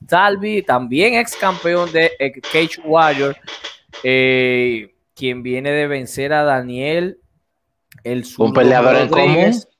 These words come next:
Speaker 1: Sí, eh, exactamente, a que, con quien se ha enfrentado a ambos. Cuéntame tú, Osiris, de esta pelea entre este, en estos dos.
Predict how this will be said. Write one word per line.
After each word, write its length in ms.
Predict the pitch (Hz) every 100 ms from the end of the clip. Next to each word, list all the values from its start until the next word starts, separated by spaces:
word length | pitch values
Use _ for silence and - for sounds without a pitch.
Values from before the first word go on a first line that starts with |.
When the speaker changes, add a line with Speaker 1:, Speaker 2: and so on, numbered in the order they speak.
| _ _ _ _ _
Speaker 1:
Sí, 640 | - 151 151 147 147 -
eh, 320 | 135 135 131 123
exactamente, 800 | 123 143 139 139 123 110 117 117
a 40 | 120
que, 260 | 127 123
con 340 | 127 127 123 - _
quien 180 | 127 123
se 80 | 131
ha 60 |
enfrentado 440 | 139 139 131 139 135
a 140 | 120
ambos. 240 | 113 107
Cuéntame 560 | - 143 165 180 196 196
tú, 500 | 196 196 190 196 196 _ _ _ -
Osiris, 680 | 151 151 165 156 151 - _ _ _
de 220 | 127 127 131
esta 260 | - 139
pelea 300 | 135 127 127
entre 260 | 123 123 117
este, 680 | - 127 123 120 110 101
en 100 | 113
estos 280 | 120 143 123
dos. 300 | 104 - -